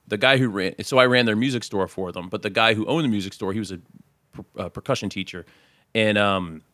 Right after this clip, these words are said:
he turned me on to all kinds of, 'cause I was just, like, playing punk bands and stuff at the time, you know, like, heavy, loud, as, as loud and fast as we could. So he turned me on to all kinds of different music. I recently revisited a D V D that he gave me of a live performance. I'm not into jazz, really, but one of my favorite jazz musicians is this guy, Rahsaan Roland Kirk,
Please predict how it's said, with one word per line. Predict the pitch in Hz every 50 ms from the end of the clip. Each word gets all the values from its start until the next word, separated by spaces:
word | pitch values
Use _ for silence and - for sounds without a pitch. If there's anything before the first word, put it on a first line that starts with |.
| _ _ _ _ _ _ _ _ _ _ _ _ -
he | - - 143
turned | 131 - 147 135 117
me | 120
on | 117 113 110
to | 104
all | - 107 113 113
kinds | - 123 113 104
of, | 101 -
'cause | 165
I | 170
was | 143
just, | 160 143 -
like, | 127 107 -
playing | - 139 123 113 104
punk | 92 - 117 113 -
bands | - 101 98 95 98
and | 101
stuff | - 104 92 -
at | -
the | 95
time, | - - 101 90 90 90 95 -
you | 127
know, | 117 92 85 85 85 92
like, | - 92 - -
heavy, | - 127 107 92 98 95 92
loud, | 95 101 90 90 90 92 95
as, | 90 - - - _
as | 107 107 101
loud | 123 127 117 107
and | 104 95
fast | 113 101 95 90
as | 92 87
we | 90
could. | - - 98 90 90 - - - _ _ _ _ _ _ _
So | - - 127
he | 127 185 -
turned | - 165 143
me | 135 131
on | 127 117
to | 110
all | 113 113
kinds | - 123 120 101
of | 104
different | 104 110 - 98 92
music. | 98 110 104 92 90 - - _ _ _ _ _ _ _
I | 127
recently | 139 160 196 - - 175 147
revisited | 127 135 139 139 127 135 139 123 135 123 127 120 117 101 101 -
a | - 127
D | 110 - - 143 139
V | 117 120 117
D | 127 139
that | 135 117 110 -
he | 113 104
gave | 110 104 104
me | 104 101
of | 95
a | 98
live | 95 98 101 107 117 117
performance. | - 113 - - - 95 92 90 87 87 90 -
I'm | - 127
not | 165 202 190
into | 196 180 147 123
jazz, | 98 95 98 95 92 101 120 143 143 139
really, | 139 151 156 160 165 165 175 170 -
but | 98 95 110 98
one | 104 104 123 143 160
of | 156 139
my | 131 117
favorite | 113 - 123 120 117 117 104
jazz | 113 113 113 117 110
musicians | 120 110 98 107 98 - 107 98 92
is | 98 90
this | 98 98 -
guy, | - - 104 101 101 98 95 98 -
Rahsaan | 104 - - 113 104 107 107
Roland | 101 104 101 104 95 95
Kirk, | - 101 101 110 - - - -